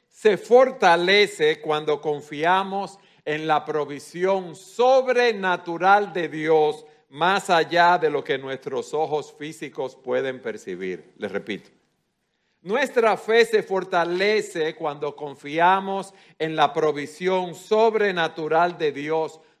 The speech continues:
más allá de lo que nuestros ojos físicos pueden percibir. Y nuestro primer punto es para explicar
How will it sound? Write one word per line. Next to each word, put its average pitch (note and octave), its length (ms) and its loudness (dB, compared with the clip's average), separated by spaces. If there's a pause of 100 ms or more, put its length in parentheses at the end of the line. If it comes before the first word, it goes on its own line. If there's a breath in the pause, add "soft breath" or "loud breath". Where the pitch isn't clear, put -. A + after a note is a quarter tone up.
más G3 480 0
allá E3+ 800 4
de C#3 120 -4
lo C#3+ 140 -4
que C#3+ 140 -6
nuestros C3 600 -8
ojos D3+ 440 -6 (240 soft breath)
físicos C#3+ 680 -6 (280 soft breath)
pueden C3+ 800 -2
percibir. F2 640 -12 (580)
Y F#3 80 -10
nuestro A#3+ 340 2
primer A#3 400 -2
punto G3 480 -2
es A3+ 140 -2
para A3 240 2
explicar E3 960 -2